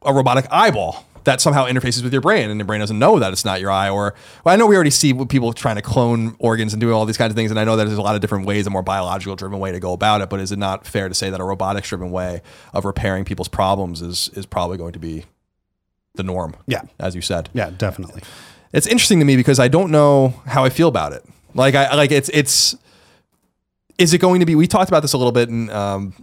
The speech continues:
Speaker 1: you're, you play games. It's a Mass Effect.
Speaker 2: Mm-hmm.
Speaker 1: Uh, I'm sure you've played. Um, there are all sorts of different species and all sorts of different, you know, uh, gadgets and A I and whatnot or whatever, but is there not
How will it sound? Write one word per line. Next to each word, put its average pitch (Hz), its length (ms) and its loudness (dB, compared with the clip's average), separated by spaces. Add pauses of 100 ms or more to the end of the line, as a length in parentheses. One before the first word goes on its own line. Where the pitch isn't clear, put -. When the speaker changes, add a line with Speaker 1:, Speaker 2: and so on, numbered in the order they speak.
Speaker 1:
you're, 151 220 4
you 156 160 2
play 131 160 4
games. 107 320 -4
It's 110 140 -8
a 104 180 -8
Mass 113 320 -4
Effect. 107 340 -6 (220)
Speaker 2:
Mm-hmm. 113 180 -4
Speaker 1:
Uh, 107 120 2 (120)
I'm 98 60 -4
sure 110 160 -2
you've 104 100 -4
played. 101 320 -4 (280)
Um, 110 520 2 (960)
there 135 340 4
are 117 260 4
all 110 160 0
sorts 110 200 -4
of - 20 -12
different 107 220 -4
species 110 480 -2
and 104 100 -2
all 95 80 -2
sorts 98 240 -2
of 92 140 -4
different, 90 520 -6
you 95 80 -6
know, 80 480 -8 (120)
uh, 87 100 -12
gadgets 95 460 -6
and 87 80 -10
A 90 120 -6
I 90 220 -4
and 92 120 -6
whatnot 90 340 -6
or - 20 -6
whatever, 90 240 -6
but 92 100 -6
is 92 140 -8
there 98 240 -4
not 101 460 -2